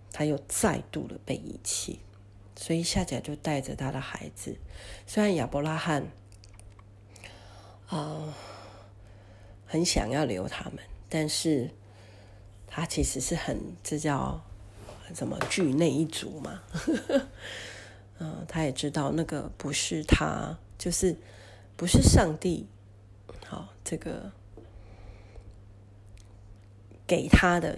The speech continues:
应许，而是他自己的妻子的私欲，还有他自己的私欲。那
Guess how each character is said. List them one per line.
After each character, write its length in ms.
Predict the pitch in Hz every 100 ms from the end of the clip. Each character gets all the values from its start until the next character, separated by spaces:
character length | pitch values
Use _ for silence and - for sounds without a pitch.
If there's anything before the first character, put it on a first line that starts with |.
| -
应 220 | 175 170
许， 400 | - - - 180
而 140 | 165 165
是 440 | - - 185 170 208 - -
他 160 | - -
自 160 | -
己 60 | 131
的 160 | -
妻 320 | - - - 156
子 180 | -
的 140 | - 170
私 640 | - - - - 160 160 -
欲， 160 | 143 131 -
还 220 | - 160
有 100 | 160
他 160 | - 156
自 260 | - 185
己 160 | - -
的 120 | -
私 240 | - - -
欲。 280 | - - - - - - - - - - - - - - - -
那 360 | 226 196 180